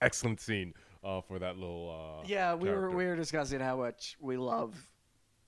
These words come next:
Speaker 2: alligator. It's alligator Loki.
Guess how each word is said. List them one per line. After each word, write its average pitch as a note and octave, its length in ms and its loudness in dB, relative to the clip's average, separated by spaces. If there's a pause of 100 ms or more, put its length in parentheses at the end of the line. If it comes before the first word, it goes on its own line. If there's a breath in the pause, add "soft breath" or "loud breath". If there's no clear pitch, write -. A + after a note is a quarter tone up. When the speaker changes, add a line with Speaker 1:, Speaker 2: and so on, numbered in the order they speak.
(580)
Speaker 2:
alligator. A#2 680 0
It's B2 300 -6
alligator A#2 600 -2 (240)
Loki. A#2 580 -4